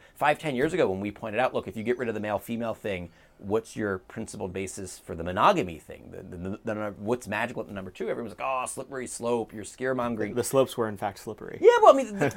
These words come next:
Speaker 2: <laughs>
Speaker 1: because it was a logic there.
Speaker 2: Yeah.
Speaker 1: I mean, there's a certain logic. If you have a certain vision about marriage in which it's about adult companionship, adult romance, adult, uh, uh, uh, uh, uh, feelings,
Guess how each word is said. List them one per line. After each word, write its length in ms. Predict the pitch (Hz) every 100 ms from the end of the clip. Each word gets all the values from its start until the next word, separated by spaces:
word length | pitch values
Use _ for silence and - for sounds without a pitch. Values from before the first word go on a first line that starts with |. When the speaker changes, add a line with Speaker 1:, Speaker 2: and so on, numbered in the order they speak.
| 170
Speaker 2:
<laughs> 160 | 131 165
Speaker 1:
because 200 | 196 220
it 80 | 208
was 100 | 180
a 60 |
logic 480 | 156 135 156 117 -
there. 320 | 95 82 - -
Speaker 2:
Yeah. 160 | - -
Speaker 1:
I 40 | 117
mean, 80 | 117
there's 140 | 110
a 80 | 127
certain 400 | - 147 - 151
logic. 420 | 123 101 123 120 95
If 100 | 92
you 60 |
have 120 | 104
a 60 | 101
certain 380 | - - - 160
vision 320 | 135 117 120
about 260 | 107 107 -
marriage 600 | 87 78 92 110 - -
in 80 | -
which 160 | 92 92
it's 140 | -
about 340 | - 92 90 - _
adult 440 | 82 - 101 -
companionship, 920 | - 113 98 90 92 92 - 92 85 - - - _
adult 380 | - - 95 107 -
romance, 840 | 95 95 92 87 85 - - - -
adult, 600 | 90 - 98 104 - - _ _ _
uh, 40 |
uh, 400 | 104 92 90 -
uh, 340 | 92 87 85 -
uh, 400 | 87 87 - -
uh, 640 | 82 - - 92 95 92
feelings, 840 | - - 135 147 78 80 156 -